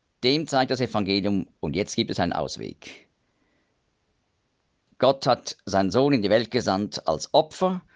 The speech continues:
und jeder, der an ihn glaubt, darf eben vollkommene Vergebung und ewiges Leben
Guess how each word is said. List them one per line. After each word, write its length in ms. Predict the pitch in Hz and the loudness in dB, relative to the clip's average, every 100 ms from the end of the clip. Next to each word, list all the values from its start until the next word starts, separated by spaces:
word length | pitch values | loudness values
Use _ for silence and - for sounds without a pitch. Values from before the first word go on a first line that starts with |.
| - _ _ _ - | -20 _ _ _ -2
und 280 | 107 104 71 | 0 0 0
jeder, 340 | 113 170 165 | 0 2 2
der 220 | 135 101 | 2 2
an 120 | 110 | 0
ihn 240 | 120 139 123 | 0 2 4
glaubt, 680 | 104 101 117 _ - - - _ _ _ _ | 4 2 0 _ -10 -10 -12 _ _ _ _
darf 480 | 107 101 104 - - _ _ | 2 2 2 -6 -20 _ _
eben 420 | 95 90 90 - _ | -4 0 -2 -4 _
vollkommene 520 | - 95 92 87 87 | 0 0 0 -2 -2
Vergebung 580 | 80 76 117 - 131 156 | -4 0 0 2 0 -2
und 260 | - - - | -6 -6 -4
ewiges 320 | 90 78 - | -4 -4 0
Leben 420 | 113 107 92 76 | 2 2 0 -4